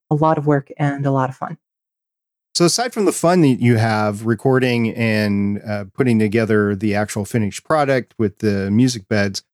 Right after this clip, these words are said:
Speaker 2: what's a favorite moment that you had from the pod-, it doesn't have to be your favorite moment, but
Speaker 1: Mm-hmm.
Speaker 2: what's one that comes to mind in all of your podcasting? Doesn't necessarily have to even be Sword of Symphonies.
Speaker 1: Well, one of my favorite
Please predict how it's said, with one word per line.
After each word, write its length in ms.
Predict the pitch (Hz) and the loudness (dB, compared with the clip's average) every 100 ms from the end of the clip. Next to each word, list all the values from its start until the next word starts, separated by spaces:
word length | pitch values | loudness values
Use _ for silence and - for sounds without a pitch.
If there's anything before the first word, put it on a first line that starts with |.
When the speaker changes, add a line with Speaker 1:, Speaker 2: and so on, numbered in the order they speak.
| _ - | _ -2
Speaker 2:
what's 180 | 151 370 | -2 -2
a 40 | |
favorite 420 | - 202 220 220 | -2 0 2 4
moment 500 | 120 110 147 123 - | 4 4 2 0 0
that 120 | 113 | 0
you 140 | 107 110 | 2 2
had 560 | 113 107 101 101 98 - - | 2 0 0 -2 -4 -10 -10
from 580 | - 117 110 104 101 - - | -2 0 2 2 0 -4 -6
the 80 | |
pod-, 300 | 104 110 104 | -2 -2 0
it 100 | 120 | -2
doesn't 220 | 104 120 107 | -2 -2 -2
have 100 | 107 | -4
to 80 | |
be 220 | 101 95 85 | -2 -4 -2
your 260 | 98 90 - - | -2 -4 -10 -20
favorite 560 | - 120 127 113 90 | -4 0 2 0 -4
moment, 340 | 101 95 104 160 | -4 -4 -2 0
but 100 | 120 | 2
Speaker 1:
Mm-hmm. 60 | |
Speaker 2:
what's 300 | 147 160 - - | 2 0 -2 -4
one 260 | 147 151 147 | 0 2 2
that 220 | 131 - | 0 -2
comes 260 | 127 117 - | 0 0 0
to 80 | |
mind 500 | 110 110 104 95 98 - _ _ _ - | 0 2 0 -2 -8 -12 _ _ _ -2
in 560 | 113 110 107 104 98 - | 0 2 2 2 -2 -2
all 140 | 123 | 0
of 100 | 117 | 0
your 100 | 107 | 0
podcasting? 640 | 101 101 92 104 95 - 98 | -2 -2 -4 -4 -6 -6 -4
Doesn't 300 | 113 107 - - | -2 -4 -6 -6
necessarily 420 | 113 - 120 113 | -6 -4 -2 0
have 180 | 117 110 | 0 -2
to 100 | 127 | 0
even 300 | 123 120 120 | 2 2 0
be 100 | 123 | 0
Sword 240 | - 135 | -2 -4
of 60 | 127 | -4
Symphonies. 500 | 160 156 92 76 - _ _ _ _ _ | -6 -8 -10 -10 -14 _ _ _ _ _
Speaker 1:
Well, 500 | - 185 285 294 285 _ _ _ _ _ _ _ _ _ | -2 2 4 4 0 _ _ _ _ _ _ _ _ _
one 240 | 175 220 | 0 4
of 140 | 269 269 | 4 4
my 140 | 214 | 2
favorite 520 | 202 202 196 190 190 | 4 4 4 4 0